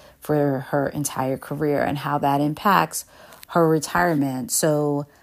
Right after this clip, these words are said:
again, the major difference is if a tier six member retires at fifty-five with thirty years, they would only receive twenty-six point four percent of their final average salary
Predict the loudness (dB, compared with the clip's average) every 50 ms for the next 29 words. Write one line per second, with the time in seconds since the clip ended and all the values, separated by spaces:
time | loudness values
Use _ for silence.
0 | _ _ -6 -6 -4 -2 0 0 2 2 2 0 0 0 0 0 0 -2 -4 -2
1 | -2 -4 -2 0 0 0 0 2 2 0 0 2 2 2 0 0 0 -4 -6 -10
2 | _ _ _ _ _ _ _ _ _ _ _ _ _ _ _ _ _ 0 2 4
3 | 4 4 2 0 -2 -4 -10 -20 _ _ -2 0 0 2 2 0 0 0 0 -2
4 | -2 -4 -8 -14 _ _ _ _ _ _ _ _ -8 -2 0 2 4 4 4 4
5 | 4 4 4 2 2 0 -4 -6 _ _ _ _ _ _ _ _ _ _ _ _
6 | _ _ _ _ -20 -10 _ 0 0 2 2 2 2 2 0 0 0 0 2 4
7 | 4 4 2 2 0 0 0 0 0 -2 -4 -4 -4 -6 -6 -6 -10 -12 -12 _
8 | _ _ _ _ _ _ 4 6 6 6 6 4 2 0 -2 -6 -4 -2 -2 0
9 | 0 0 0 0 0 2 2 0 0 -2 -4 -2 0 0 2 2 0 0 0 0
10 | 0 0 2 0 0 -2 -2 -4 -6 -10 -18 -20 -14 _ -4 -2 -2 0 -2 -2
11 | -4 -6 -8 -6 -4 -4 -4 -2 -2 -2 -2 -2 -2 -2 -4 -6 -6 -4 -4 -4
12 | -4 -4 -2 -2 -2 -2 -2 -4 -6 -4 -2 -2 -2 -2 -4 -6 -8 -6 -6 -6
13 | -6 -4 -4 -2 0 0 -2 -2 -4 -6 -6 -6 -6 -8 -8 -6 -2 0 2 2
14 | 2 2 0 -2 -4 -6 -8 -10 -14